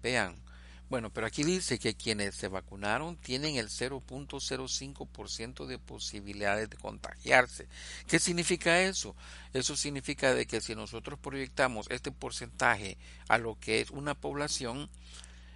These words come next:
digamos, si en un país diez millones de personas se vacunan, de esas diez millones de personas, miren, va-, ha-, hagamos la cuenta, pongamos acá, en una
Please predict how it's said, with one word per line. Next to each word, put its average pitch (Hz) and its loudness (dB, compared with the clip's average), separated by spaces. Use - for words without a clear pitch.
digamos, 120 2
si - -2
en 120 -2
un 131 -2
país 135 4
diez 135 2
millones 143 -4
de 139 -2
personas 120 -4
se - 4
vacunan, 113 0
de 127 8
esas 175 6
diez 180 2
millones 165 -2
de 165 0
personas, 151 -4
miren, 107 -2
va-, 107 4
ha-, 110 0
hagamos 131 2
la 123 0
cuenta, 98 -6
pongamos 120 -2
acá, 107 2
en 117 0
una 131 10